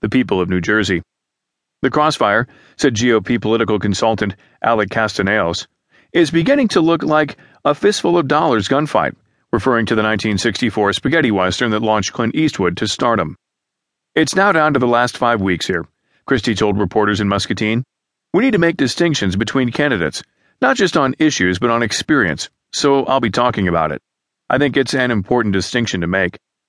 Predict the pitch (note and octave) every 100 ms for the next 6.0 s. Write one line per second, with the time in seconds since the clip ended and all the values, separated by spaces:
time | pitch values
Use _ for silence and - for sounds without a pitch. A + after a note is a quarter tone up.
0 | _ _ _ _ - C#3 C#3 C3+ A#2 C#3
1 | B2+ A2+ A#2+ A2 F#2+ B2 A#2 G2+ F#2 F#2
2 | G#2 F#2 G2+ G#2 F#2 F#2 F#2+ A2 G#2 F#2+
3 | - F#3 G#3+ E3+ C3 A#2 - E3 E3 D3
4 | - G#2+ D#3+ D#3+ G#2+ G2 C#3+ D3 A2+ A2+
5 | G#2 - A#2 A2 G2+ G#2+ A2 C#3+ A2+ D#2+